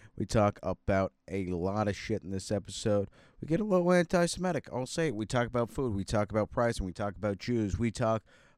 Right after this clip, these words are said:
about everything. And it ends up that I'm either a liar or really, really bad at math. I just throw out numbers and see what sticks. Anyway, uh, thanks for, thanks for looking up this episode. Uh, thanks for, uh,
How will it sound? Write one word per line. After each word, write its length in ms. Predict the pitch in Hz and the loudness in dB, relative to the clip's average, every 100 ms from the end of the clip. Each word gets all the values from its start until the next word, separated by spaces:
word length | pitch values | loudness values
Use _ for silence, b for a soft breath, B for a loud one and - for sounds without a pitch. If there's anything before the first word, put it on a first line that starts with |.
| - | -10
about 380 | - 101 98 - b b | 0 4 4 0 b b
everything. 540 | - 113 110 107 101 92 b b | -2 2 2 2 2 0 b b
And 100 | 110 | -4
it 80 | - | -2
ends 320 | 120 117 117 | -2 -2 0
up 160 | 117 - b b | 0 0 b b
that 180 | 110 107 - | -2 -2 -4
I'm 380 | 104 113 113 - | 0 2 0 0
either 400 | 110 110 113 107 | 0 0 0 0
a 160 | 107 | 0
liar 560 | 95 95 104 120 123 123 | 0 0 2 6 8 8
or 340 | - 101 101 | 6 2 2
really, 480 | 90 92 120 127 127 | 0 2 4 4 4
really 440 | 107 95 104 117 107 | 2 4 4 4 4
bad 300 | 110 104 104 | 4 4 2
at 100 | - | 0
math. 400 | 101 101 87 - | 0 0 -2 -4
I 160 | - 101 | -2 0
just 280 | 95 98 - | 0 -4 -2
throw 240 | 107 104 | 2 4
out 180 | 101 101 | 4 2
numbers 440 | 107 107 107 107 - | 0 0 2 0 0
and 300 | 98 90 85 | -4 -4 -4
see 340 | - 117 113 | 0 2 4
what 400 | 98 95 98 - | 2 2 2 0
sticks. 600 | - - 104 90 - - b b b - | -6 0 2 0 -4 -12 b b b 2
Anyway, 600 | 127 123 104 98 80 - b b b | 6 8 8 6 4 -4 b b b
uh, 280 | - 92 95 | 0 2 4
thanks 320 | 90 113 110 - | 6 6 6 -2
for, 540 | 110 104 101 98 92 - b b b | 2 2 2 0 -4 -8 b b b
thanks 200 | 113 104 | -6 -4
for 160 | - 98 | -2 -2
looking 340 | 92 120 - | 4 4 6
up 160 | 113 - | 2 2
this 160 | 110 | 0
episode. 1120 | 117 113 120 - _ _ _ - 127 117 113 | 2 4 4 2 _ _ _ -6 -4 -2 0
Uh, 200 | 101 90 82 | 2 2 2
thanks 200 | 92 - | -2 -4
for, 480 | - 101 92 90 | -6 -2 -2 -2
uh, 200 | 87 80 | -2 -2